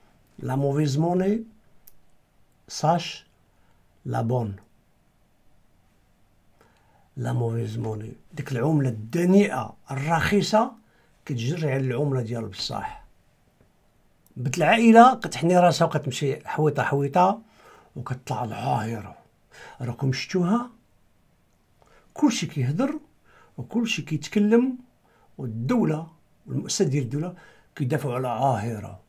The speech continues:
على أي، خلاها اليوم الحسن الثاني في البلاط. شتي الإرث اللي كيخليوه الملوك للأبناء ديالهم؟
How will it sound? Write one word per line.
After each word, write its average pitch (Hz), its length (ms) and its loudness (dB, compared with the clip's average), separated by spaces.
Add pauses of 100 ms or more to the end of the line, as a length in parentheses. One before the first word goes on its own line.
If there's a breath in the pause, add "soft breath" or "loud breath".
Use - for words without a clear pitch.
(440 loud breath)
على 185 220 12
أي، 135 340 6 (460 loud breath)
خلاها 139 380 4
اليوم 139 240 2
الحسن 127 360 -6
الثاني 127 320 -2
في - 80 -12
البلاط. 113 540 -6 (840 loud breath)
شتي - 240 0
الإرث 226 500 0
اللي 135 120 -6 (120)
كيخليوه 143 420 -2
الملوك 151 440 0
للأبناء 143 500 -4
ديالهم؟ 147 520 0